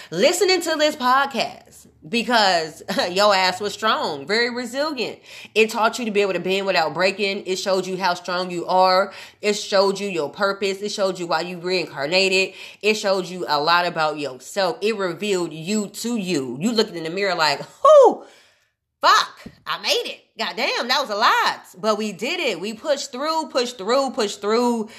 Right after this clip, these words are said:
And I know y'all like, "Okay, but, like, so when am I gonna actually have that breakthrough? 'Cause I've been pushing and pushing." Like, this is a lot of pushing. I feel like that goddamn song. Keep on pushing. You know, like,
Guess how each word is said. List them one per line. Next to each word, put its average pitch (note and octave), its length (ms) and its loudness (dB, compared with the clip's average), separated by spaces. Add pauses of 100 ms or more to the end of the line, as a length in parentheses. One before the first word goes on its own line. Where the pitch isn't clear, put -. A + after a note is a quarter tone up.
(320)
And F#3 560 4
I G3+ 120 2
know A3+ 140 2
y'all G#3 240 2
like, F3+ 220 0 (220)
"Okay, F#3+ 320 -4
but, F3 160 -8
like, D#3+ 320 -2
so G3 140 -10
when G3 100 -2
am F#3 80 -4
I F3 80 0
gonna F3 180 0
actually F3 260 -6
have E3+ 180 -2
that C#3+ 180 0
breakthrough? D3+ 560 0
'Cause D#3 160 -8
I've A#3+ 140 0
been F#3 160 -4
pushing A3 360 -6
and E3+ 140 -8
pushing." A3 420 -8 (180)
Like, D3 360 0 (540)
this G#3 240 -2
is G#3+ 100 -6
a F#3 60 0
lot C#3+ 180 2
of B2 80 -12
pushing. G#3+ 520 -10
I F3 120 0
feel F3 140 -2
like E3 200 0
that D#3+ 120 -2
goddamn D#3 360 -2
song. C#3 480 -4 (500)
Keep D4+ 280 0
on E4+ 480 4
pushing. G4 1300 0
You C4 120 -2
know, C4+ 260 2
like, G#3+ 560 0